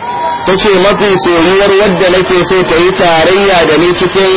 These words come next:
alkhairin auratayya da manzon Allah sallallahu alaihi wa sallam, ukhti," ta ce, "yar uwata nake so." Ta ce, "Ina matuƙar ƙauna,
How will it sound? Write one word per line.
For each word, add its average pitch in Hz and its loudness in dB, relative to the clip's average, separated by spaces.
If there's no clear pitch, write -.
alkhairin 180 0
auratayya 170 0
da 156 0
manzon 147 0
Allah 185 0
sallallahu 185 2
alaihi 175 2
wa 160 0
sallam, 190 0
ukhti," 175 0
ta 185 -2
ce, 196 0
"yar 160 0
uwata 160 0
nake 147 0
so." 123 -2
Ta 170 -4
ce, 180 0
"Ina 190 0
matuƙar 185 0
ƙauna, 165 0